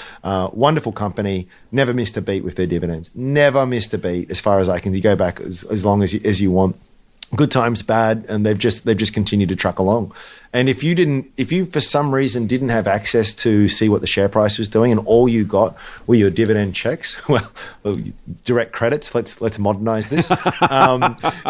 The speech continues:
Speaker 1: you know, all, all you see is every year I get a pay rise.
Speaker 2: Yeah.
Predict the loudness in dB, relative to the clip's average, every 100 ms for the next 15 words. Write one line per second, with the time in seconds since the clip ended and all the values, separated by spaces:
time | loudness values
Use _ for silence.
0 | -8 -10 -2 4 4 4 4 4 4 4
1 | 4 2 2 2 4 2 2 0 2 2
2 | 2 2 -2 -2 -2 -2 -2 -4